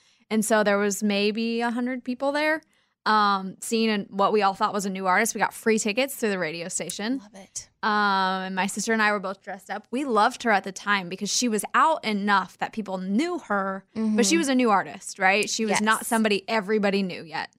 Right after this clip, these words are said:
Speaker 1: And so we loved her, and we went. My parents took us, and all four of us got to meet her. She did a meet and greet with everybody that was there because
Speaker 2: Aw.
Speaker 1: it was, you know, not a big amount of people. She complimented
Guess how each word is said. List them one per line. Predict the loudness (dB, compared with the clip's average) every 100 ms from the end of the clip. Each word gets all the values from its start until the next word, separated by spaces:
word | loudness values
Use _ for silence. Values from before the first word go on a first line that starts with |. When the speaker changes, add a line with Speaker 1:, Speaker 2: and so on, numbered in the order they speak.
| _ _ _ _ _
Speaker 1:
And | 0 0
so | 2 2 2 2
we | 2 2
loved | 4 4 0
her, | -4 -2 -2 -6 _ -4
and | -2 0 0 -4 -8 -12 -18 _ _ -4
we | -2
went. | 0 0 0
My | -2
parents | -4 -8 -8 -10
took | -8
us, | -4 -4 -6
and | -10 -2
all | 0 0
four | -2
of | -2
us | -2 0
got | 0
to | 2
meet | -2 -4
her. | -2 -2
She | -2 -4
did | 0
a | -2 -2
meet | -4 -4
and |
greet | -4
with | -2 -2
everybody | 0 0 0
that | -2
was | -4
there | -4 -4 -4 -6
because | -8 -8 -6 -6
Speaker 2:
Aw. | -6 -6 -6
Speaker 1:
it |
was, | -6 -4 -4 -4 -6 _ _ _ _ _ -6
you | -2
know, | 0 -2 -4
not | 2 4
a | 2
big | -2 -4 -2
amount | 0 -2
of | -2
people. | -6 -4 -2
She | -4
complimented | -4 -2 0 2 4 4 2 0